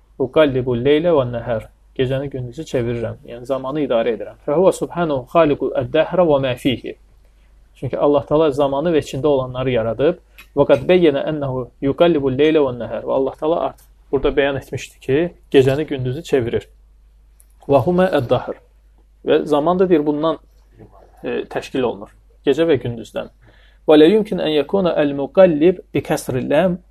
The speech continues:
huvə əl-muqalləb bi fəthihə. <coughs> Və burada düzgün deyil demək ki, hansı ki Allah Taala biyədil əmr uqallibu, uqallibu muqallibdir. Muqallib eyni muqalləbdir.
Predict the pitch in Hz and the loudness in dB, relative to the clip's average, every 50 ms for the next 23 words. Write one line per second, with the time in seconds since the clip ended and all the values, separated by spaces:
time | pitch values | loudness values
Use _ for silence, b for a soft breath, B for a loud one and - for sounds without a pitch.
0 | - - 180 202 208 202 - 175 156 151 147 147 139 - 165 151 123 120 113 - | -2 2 4 4 4 4 2 0 -2 0 0 -2 2 4 4 4 4 2 -4 -6
1 | - _ _ - - 139 - - 139 - - - - - 123 117 - _ B B | -10 _ _ -2 -2 0 2 2 0 0 -2 -12 -8 -8 -8 -8 -8 _ B B
2 | B B B B B B B _ - - - - - - - - - - - - | B B B B B B B _ 0 2 4 6 6 6 4 4 4 4 2 2
3 | - - - - - _ _ - 156 151 175 165 208 226 208 - _ _ - 175 | 0 -4 -12 -20 -20 _ _ 2 4 4 4 6 6 4 4 2 _ _ 2 2
4 | 170 151 - 220 214 208 202 190 160 131 123 131 127 123 120 120 - - 120 117 | 2 2 2 0 2 6 6 6 6 4 2 0 0 0 -4 -4 -4 -6 -6 -6
5 | - - 139 139 139 135 - - 185 - - 151 - - 147 143 143 139 - - | -6 -6 -6 -4 -4 -6 -8 -10 -8 -4 -4 -2 0 2 0 2 0 -2 -2 0
6 | 147 151 170 151 - - _ _ _ - 139 139 170 180 156 160 139 131 - 160 | 2 4 4 4 2 -2 _ _ _ -4 2 4 6 6 6 4 2 0 0 -2
7 | 160 151 139 - - 160 139 - - 180 170 156 135 127 123 123 123 131 143 175 | -2 -4 -6 -6 -2 -4 -2 2 4 6 6 6 4 2 -2 -2 0 2 2 2
8 | 185 - _ _ _ _ _ - 139 - - 180 180 165 147 135 135 131 147 170 | 2 -2 _ _ _ _ _ -4 -2 2 4 4 4 4 4 0 -2 0 2 2
9 | 190 190 196 - - - 143 147 - - 156 147 127 113 110 110 - - - 107 | 2 2 0 -6 -8 -4 -4 -2 2 4 4 4 4 0 -4 -8 -8 -10 -14 -14
10 | - _ _ _ - _ _ _ _ _ - - - 139 143 147 - - 202 196 | -14 _ _ _ -20 _ _ _ _ _ -20 -14 -6 -4 -4 0 4 6 6 6
11 | 202 214 226 202 - - 220 208 202 185 170 151 151 147 - - 151 135 120 - | 6 6 4 4 6 6 6 6 6 6 4 2 0 2 4 4 4 4 4 0
12 | 104 - - 107 101 | -2 -4 -4 -6 -6